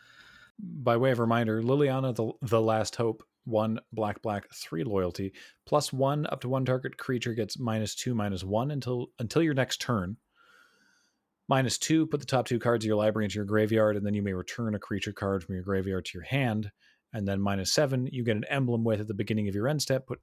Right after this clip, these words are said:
X two two black zombies onto the battlefield, where X is two plus the number of zombies you control. Wow, that gets out of hand.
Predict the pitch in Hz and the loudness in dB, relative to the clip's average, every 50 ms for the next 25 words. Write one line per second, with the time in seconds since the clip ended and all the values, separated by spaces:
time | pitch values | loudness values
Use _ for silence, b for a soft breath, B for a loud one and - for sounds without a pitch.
0 | _ _ - 156 - - - - - - - - - 160 151 139 - 139 139 123 | _ _ 0 0 0 0 -4 -4 -4 -4 -4 -2 0 0 0 2 0 0 0 0
1 | 120 123 123 120 110 - 113 113 110 113 117 113 117 110 117 - 123 113 101 - | 2 2 2 2 2 2 2 2 2 2 2 2 0 0 0 0 -2 -4 -2 -4
2 | 101 95 120 131 139 139 127 - 135 131 120 117 120 120 - - 131 120 - - | -2 2 2 2 2 2 0 0 0 0 0 -2 -6 -8 -4 -4 -6 -4 -4 -6
3 | - - - - 127 117 110 - - - - 135 127 123 117 - _ - - 120 | -6 -6 -4 -4 -2 -2 -2 -4 -4 -2 0 0 0 0 0 -4 _ 0 2 2
4 | 123 - - - - _ 127 120 107 104 104 107 104 107 104 101 98 95 104 104 | 2 2 -2 -4 -4 _ -4 -2 0 0 0 0 0 0 0 0 -2 -2 -2 -2
5 | 98 98 98 98 90 92 95 - - 90 85 - 87 87 78 - _ _ _ _ | -2 -2 -2 -4 -4 -6 -8 -8 -10 -12 -12 -10 -12 -12 -12 -14 _ _ _ _
6 | _ _ _ _ _ _ _ _ _ _ _ _ _ _ _ _ _ _ _ _ | _ _ _ _ _ _ _ _ _ _ _ _ _ _ _ _ _ _ _ _
7 | _ _ _ _ _ _ _ _ _ _ _ _ _ _ _ - 92 107 131 117 | _ _ _ _ _ _ _ _ _ _ _ _ _ _ _ -6 -2 0 0 0
8 | 82 - - _ - 92 - - _ - 127 - 160 135 107 90 87 82 87 92 | 0 -4 -8 _ -12 -12 -12 -14 _ -12 -6 -4 -4 -4 -2 -4 -6 -6 -6 -8
9 | 87 95 123 | -8 -8 -10